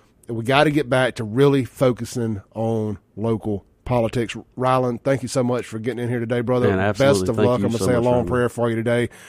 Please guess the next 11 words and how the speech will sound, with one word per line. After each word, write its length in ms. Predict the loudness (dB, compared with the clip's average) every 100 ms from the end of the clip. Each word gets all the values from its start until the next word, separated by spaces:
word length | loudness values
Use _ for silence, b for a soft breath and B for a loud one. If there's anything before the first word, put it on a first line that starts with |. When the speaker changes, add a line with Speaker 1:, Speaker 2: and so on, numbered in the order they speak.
| B B -2
Speaker 1:
Find 200 | 2 2
him 80 |
on 100 | 2
Facebook 500 | 0 2 2 0 -2
at 80 | -4
Rylan, 580 | -6 -4 -2 0 0 -2
at 100 | -4
Thompson 400 | 0 -2 0 -4
for 120 | 0
Madison 320 | 0 0 0
County. 280 | 0 2 2